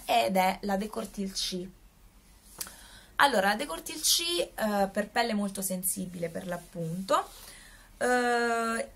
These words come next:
è una, eh, buona crema. È una crema che anche qui non è naturale. Crema viso e corpo di pronto assorbimento, azione emolliente, idratante e lenitiva, indicata nell'uso quotidiano <clears throat> per la pelle secca e insensibile.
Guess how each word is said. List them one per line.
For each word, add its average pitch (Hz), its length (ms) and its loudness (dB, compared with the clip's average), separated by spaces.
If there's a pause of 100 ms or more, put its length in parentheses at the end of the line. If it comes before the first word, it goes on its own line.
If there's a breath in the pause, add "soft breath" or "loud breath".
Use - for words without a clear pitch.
(100)
è 330 340 2 (140)
una, 262 720 2 (140)
eh, 226 880 0 (440)
buona 226 480 4
crema. 175 640 0 (420 loud breath)
È - 120 2
una 277 180 4
crema 320 380 0
che 220 240 0
anche 202 340 -2
qui 190 300 -2
non 190 160 0
è 190 280 2 (460)
naturale. 180 840 2
Crema 285 240 2
viso 247 220 0
e 240 100 -4
corpo 330 360 2
di 226 80 -2
pronto 220 280 -2
assorbimento, 302 600 0
azione 214 280 -2
emolliente, 208 500 0
idratante 214 480 -2
e 233 40 -2
lenitiva, 190 720 -4
indicata 220 480 -2
nell'uso 196 340 -2
quotidiano 311 640 0
<clears throat> 302 600 0
per 214 140 -2
la 226 120 2
pelle 226 200 0
secca 190 260 -2
e 190 40 0
insensibile. 180 720 -6